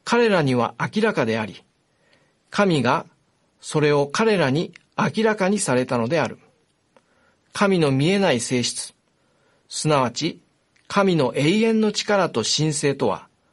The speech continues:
天地創造この方、被造物において知られていて、明らかに認められるからである。したがって、彼らには弁解の余地はない。聖書も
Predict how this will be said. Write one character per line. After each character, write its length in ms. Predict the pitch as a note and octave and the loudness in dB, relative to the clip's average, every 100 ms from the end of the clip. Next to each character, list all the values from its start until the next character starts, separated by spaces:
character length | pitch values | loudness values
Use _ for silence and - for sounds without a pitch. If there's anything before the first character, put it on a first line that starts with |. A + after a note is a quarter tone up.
| _ _ _ _ | _ _ _ _
天 280 | A3+ A3 G#3 | 0 0 0
地 140 | D3 | -2
創 280 | B2 F3 E3+ | -2 0 0
造 200 | D#3+ D#3+ | 2 0
こ 140 | D#3 D#3 | 0 -2
の 100 | E3 | 0
方、 380 | D3 B2 - _ _ _ _ _ | 0 -2 -6 _ _ _ _ _
被 220 | - D#3 | -4 -2
造 220 | D#3+ B3+ G#3+ | 2 2 2
物 260 | F3+ D#3+ | -2 0
に 100 | C#3 | 2
お 120 | E3+ | 2
い 100 | E3+ | 0
て 120 | - A2 | 0 -2
知 160 | - | 0
ら 100 | C#3 | 2
れ 120 | C#3+ | 0
て 160 | C#3 C3 | 0 -2
い 100 | A#2+ | -2
て、 240 | C#3 F3 _ _ - _ _ - | -4 -6 _ _ -20 _ _ -4
明 320 | - - B3 | -4 -2 0
ら 120 | A#3 | 0
か 140 | A3 F#3+ | 0 0
に 240 | A3 G#3 _ C3 | 0 -4 _ -4
認 280 | C3+ D3+ | -2 0
め 120 | F3 G3 | 0 0
ら 120 | G#3+ | 0
れ 120 | A3 | 0
る 80 | E3+ | 0
か 140 | B2+ | -2
ら 100 | B2 | -2
で 120 | E3 | 0
あ 80 | C3+ | -4
る。 100 | - - _ _ _ _ _ _ - | -6 -16 _ _ _ _ _ _ -10
し 160 | - | -4
た 140 | - C#3 | 0 2
が 100 | C3+ | 0
っ 40 | |
て、 340 | - D3+ F3 - _ _ _ _ _ - | 0 -2 -2 -6 _ _ _ _ _ -2
彼 280 | G3 F#3+ | 2 4
ら 120 | D3+ B2 | 2 2
に 120 | A#2 | 0
は 220 | B2 - _ _ _ _ | 0 -4 _ _ _ _
弁 260 | D3 E3 G3 | 0 0 0
解 260 | G3 F#3 | 0 0
の 100 | F3+ | 0
余 160 | E3+ D#3 | 0 -2
地 140 | - | -2
は 200 | E3+ E3+ - - | -2 -4 -8 -8
な 140 | E3+ | -6
い。 120 | A2 - _ _ _ _ _ _ _ _ _ - _ _ - - - | -6 -10 _ _ _ _ _ _ _ _ _ -20 _ _ -20 -20 -10
聖 260 | - E3+ | 0 0
書 160 | - C3+ | 2 2
も 260 | D3 - | 0 -2